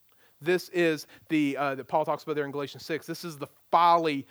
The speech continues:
of the cross that Paul describes in First Corinthians one. Listen again to this passage that Wes already read to us this morning. Paul writes that the word of the cross is folly.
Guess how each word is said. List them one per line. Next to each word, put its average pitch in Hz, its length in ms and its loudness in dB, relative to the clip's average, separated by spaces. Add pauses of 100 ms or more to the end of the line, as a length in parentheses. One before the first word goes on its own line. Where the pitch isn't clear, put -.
(200)
of 151 140 -4
the 135 100 -10
cross 143 520 -2 (220)
that - 160 -6
Paul 160 320 2
describes 147 520 -2
in 131 60 -10
First 156 280 -8
Corinthians 143 420 -8
one. 139 400 -6
Listen 175 320 -4
again 165 300 -4
to 143 120 -18
this 120 160 -14
passage 160 520 -6
that 135 180 -20
Wes 147 340 -4
already 147 320 -6
read 135 280 -6
to 139 120 -10
us 120 100 -16
this - 160 -18
morning. 127 360 -10 (1400)
Paul 165 220 -2
writes 160 300 0
that 135 160 -14
the 139 80 -10
word 180 640 -2 (320)
of 135 160 -8
the - 100 -16
cross 165 760 0 (280)
is 151 460 0 (500)
folly. 160 560 6